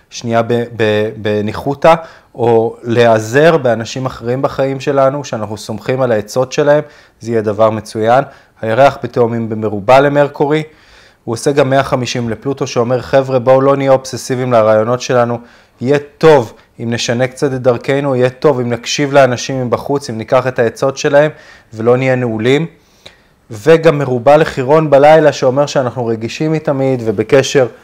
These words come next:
עם המקומות הכואבים אצלנו ויכולים להיות פגיעים.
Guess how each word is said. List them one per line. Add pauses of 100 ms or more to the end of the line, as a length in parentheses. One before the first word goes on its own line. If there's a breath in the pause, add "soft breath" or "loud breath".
(260 soft breath)
עם
המקומות
הכואבים
אצלנו
ויכולים
להיות
פגיעים.